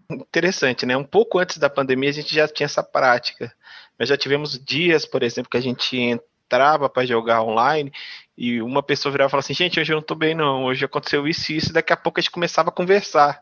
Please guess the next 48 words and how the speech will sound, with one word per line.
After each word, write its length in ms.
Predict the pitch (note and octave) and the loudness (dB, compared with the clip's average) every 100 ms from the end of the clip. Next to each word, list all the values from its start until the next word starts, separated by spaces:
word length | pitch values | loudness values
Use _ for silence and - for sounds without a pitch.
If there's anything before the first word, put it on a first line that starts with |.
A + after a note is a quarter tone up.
| - - - _ | -16 -20 -20 _
mesmo 320 | D3 A3 A3 | 2 4 4
antes 220 | G#3 G#3+ | 2 2
da 100 | F#3+ | 0
pandemia. 560 | F#3 F3+ F3 D#3 B2+ A#2 | 2 2 2 2 2 4
Isso 300 | C3 D#3+ - | 2 -2 -8
come-, 220 | F3+ F3+ | -6 -6
continuou 440 | - F3 - F#3+ G3+ | -2 -2 0 2 4
na 80 | G3 | 4
pandemia. 480 | F3 D#3+ D3 C3 - - - - | 2 0 0 0 -2 -10 -6 -4
Eu 80 | |
me 100 | C#3 | 0
lembro 340 | D3+ D3 G3+ E3+ | 2 2 2 0
muitas 380 | E3 G3 D#3+ C3 | -2 2 0 2
vezes 520 | C#3 F3+ F3 C#3 - | 2 2 0 -4 -8
de, 240 | - D3 C#3 _ _ - | -6 -6 -8 _ _ -8
de, 160 | C#3+ - _ _ | -8 -8 _ _
dessas 400 | A#2+ B2+ C#3+ D#3 | 0 2 2 -2
sessões, 560 | - D3 - C#3+ C#3 | -4 -4 -2 0 0
assim, 260 | B2+ - C3+ | -2 -4 -6
que 120 | - | 0
eram 160 | C3+ C#3+ | 0 0
pra 120 | C#3 | -4
ser 120 | - | -4
sessões 400 | - B2+ C3+ C3+ | -4 -2 -2 -4
de 100 | B2+ | -4
jogatina, 680 | A#2+ B2 A#2+ A#2 - D3+ D3+ | -2 0 0 -2 -4 -4 -2
né, 200 | B2 C#3 - | -2 -4 -4
que 60 | |
a 40 | B2+ | -6
gente 260 | B2+ - | -6 -8
brinca, 340 | B2 D3 F3 - - - - - _ | -4 -4 -6 -14 -16 -16 -16 -20 _
ter 100 | C3+ | 0
virado 260 | C3+ C#3+ D3 | 4 4 4
sessões 300 | D#3 D#3+ D#3+ | 0 0 -2
de 80 | |
conversa, 600 | E3 G3+ F3+ E3 G3+ - | -2 -2 4 6 6 4
e 120 | - A3+ | 4 4
às 100 | G#3+ | 4
vezes 100 | A#3 | 4
nem 140 | B3 | 6
era 140 | D4 | 6
pandemia, 500 | C#4+ C4+ C4 B3+ B3+ | 6 4 4 4 4
falando 260 | - F#3+ G3 | 4 4 2
sobre 200 | G#3 G3 | 0 0
outras 280 | G3+ G3 D#3+ | 2 0 0
coisas 400 | - G3+ F3 D3+ | 4 4 4 0
mesmo, 360 | D3+ F#3+ E3 | 0 0 0
né? 180 | D3+ F3 | 0 -2